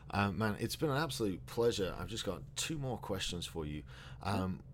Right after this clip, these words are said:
what is one piece of advice that now, looking back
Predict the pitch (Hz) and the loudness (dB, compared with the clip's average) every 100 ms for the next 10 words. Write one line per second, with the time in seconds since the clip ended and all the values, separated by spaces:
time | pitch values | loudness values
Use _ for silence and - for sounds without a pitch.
0 | - - _ - 196 214 104 104 107 - | -16 -20 _ 2 4 4 2 0 0 0
1 | 101 - 90 76 85 82 80 - - - | 0 0 -2 -4 -4 -4 -4 -2 -4 -6
2 | - 80 67 - - 95 107 101 98 98 | -6 -4 -6 -8 -6 -2 0 0 0 -2
3 | - 92 101 101 87 90 87 - | -4 -2 0 0 -2 -2 -2 -6